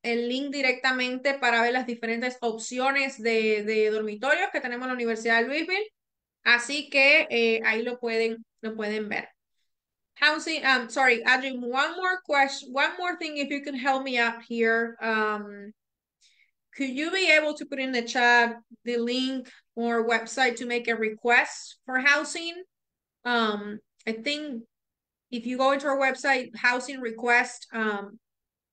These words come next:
tour, housing tour request, um, it gives you the direct link to request a form. De todas formas, en lo que no podamos necesariamente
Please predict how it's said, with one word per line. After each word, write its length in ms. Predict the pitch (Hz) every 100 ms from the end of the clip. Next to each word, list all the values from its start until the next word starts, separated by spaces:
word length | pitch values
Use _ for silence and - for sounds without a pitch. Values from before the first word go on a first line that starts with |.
| _ _ _ -
tour, 560 | 277 285 294 320 - _ _
housing 440 | - 254 254 262
tour 240 | 247 262 247
request, 720 | 233 220 247 262 269 - - _ _ _ _
um, 460 | 220 214 196 190 185 _ -
it 200 | 233 214
gives 260 | 254 240
you 100 | 262
the 100 | 240
direct 340 | 220 226 220 220
link 340 | 220 220 220
to 140 | 226 214
request 440 | 208 208 202 202
a 100 | 196
form. 280 | - 196 220 226 _ - - _
De 80 | 262
todas 220 | 269 339
formas, 400 | 349 349 359 370 -
en 160 | 269 269
lo 100 | 269
que 120 | 277
no 140 | 285
podamos 480 | 330 320 320 330 330
necesariamente 840 | 302 247 277 285 294 294 302 302